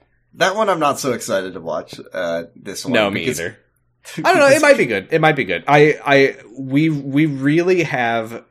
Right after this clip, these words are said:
Speaker 2: I'm not gonna say we've entirely turned around on Clara, but there have been episodes with Clara
Speaker 1: Oh,
Speaker 2: where
Speaker 1: no,
Speaker 2: I
Speaker 1: for
Speaker 2: have
Speaker 1: sure.
Speaker 2: liked her.
Speaker 1: I've,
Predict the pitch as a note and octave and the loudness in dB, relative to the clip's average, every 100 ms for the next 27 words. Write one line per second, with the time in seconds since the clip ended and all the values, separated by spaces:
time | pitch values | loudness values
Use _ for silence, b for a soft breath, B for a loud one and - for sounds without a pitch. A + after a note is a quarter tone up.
0 | _ - F3+ F#3+ E3 D#3 C3+ B2+ A2 G#2 | _ 0 2 2 0 0 0 0 -4 -4
1 | A2+ G2+ A2+ B2 D3 C3+ C3+ C#3 C#3 C#3+ | -2 -2 -2 -4 -4 -2 0 -2 -4 0
2 | C#3 D3+ D3 C#3+ C3+ C3+ B2+ C#3+ D#3+ F3 | 0 0 -4 2 2 2 0 2 4 2
3 | B2+ C3 B2+ A2+ A2+ - G#2+ G2 G2 G#2 | 2 0 0 -4 -4 -2 -2 -4 -6 -8
4 | - - B3 G#3+ D#3 - F2+ F2+ - D#3 | -6 4 6 6 4 0 -2 -2 -4 -4
5 | A#2+ - C3+ D#3 D3+ | -4 0 2 2 0